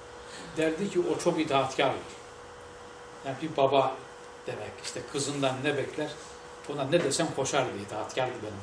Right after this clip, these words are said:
kızım diye böyle Peygamberimiz onu övermiş. Ebu Bekir'in de kızı Ayşe ve hanımını alıp geliyorlar. Esma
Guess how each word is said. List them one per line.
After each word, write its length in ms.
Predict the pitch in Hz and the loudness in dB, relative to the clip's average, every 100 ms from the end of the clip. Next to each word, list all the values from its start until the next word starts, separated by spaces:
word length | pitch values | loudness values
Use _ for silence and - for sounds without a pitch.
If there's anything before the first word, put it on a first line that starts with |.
| - | -10
kızım 160 | - - - - - | -10 -10 -14 -14 -6
diye 100 | - | -4
böyle 220 | - - | -4 -4
Peygamberimiz 600 | - 107 95 98 107 131 107 | -4 -4 -6 -6 -6 -6 -6
onu 200 | 113 170 - - - - - - 131 | -6 -8 -10 -14 -16 -14 -14 -2 2
övermiş. 380 | 135 123 95 - - - - - - - - - | 4 2 -4 -8 -10 -14 -14 -14 -14 -14 -10 6
Ebu 240 | 185 208 214 | 6 10 10
Bekir'in 440 | 202 202 247 220 | 12 10 6 8
de 140 | 185 | 6
kızı 320 | - 170 196 170 | 6 6 8 10
Ayşe 480 | 151 151 - 208 | 8 6 6 6
ve 60 | 190 | 6
hanımını 600 | 131 156 151 147 160 131 - - - - - - - - - - - - - - - - - - | 6 6 6 6 4 2 -2 -12 -14 -14 -14 -14 -14 -14 -14 -14 -14 -14 -14 -14 -14 -14 -6 2
alıp 320 | 131 123 - | 2 2 -2
geliyorlar. 480 | 123 107 107 175 214 - - - - - - - - - - - - - - | -2 -2 0 4 2 0 -10 -12 -14 -14 -14 -14 -14 -14 -16 -16 -16 -4 6
Esma 520 | 170 - 160 165 - | 6 8 8 8 6